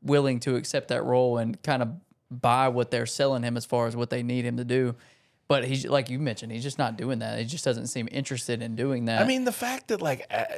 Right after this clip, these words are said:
Speaker 2: in his exit interview, he's basically saying, like, "I just,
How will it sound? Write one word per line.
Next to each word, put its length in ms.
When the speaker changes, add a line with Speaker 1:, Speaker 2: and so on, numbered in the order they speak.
Speaker 2:
in 140
his 240
exit 380
interview, 480
he's 240
basically 640
saying, 540
like, 340
"I 120
just, 220